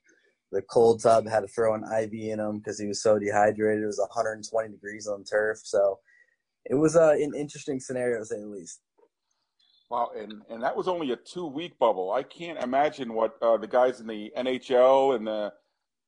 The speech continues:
Speaker 2: N B A and the W N B A just went through it 'cause they were in their bubble for months.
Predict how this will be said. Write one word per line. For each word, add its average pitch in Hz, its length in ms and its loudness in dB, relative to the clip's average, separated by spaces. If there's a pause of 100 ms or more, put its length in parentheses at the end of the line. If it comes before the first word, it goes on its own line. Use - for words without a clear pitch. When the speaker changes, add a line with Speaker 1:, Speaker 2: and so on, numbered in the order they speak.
(160)
Speaker 2:
N 135 160 0
B 131 200 0
A 135 260 4
and 117 120 -4
the 104 220 -12
W 143 360 2
N 117 80 -2
B 110 140 -2
A 107 80 -2
just 110 220 -8
went 107 160 -6
through 107 100 -10
it 101 60 -12
'cause 117 140 -12
they 175 120 -2
were 208 140 0
in 117 80 -4
their 120 140 0
bubble 95 280 -2
for 80 180 -18
months. 139 500 -6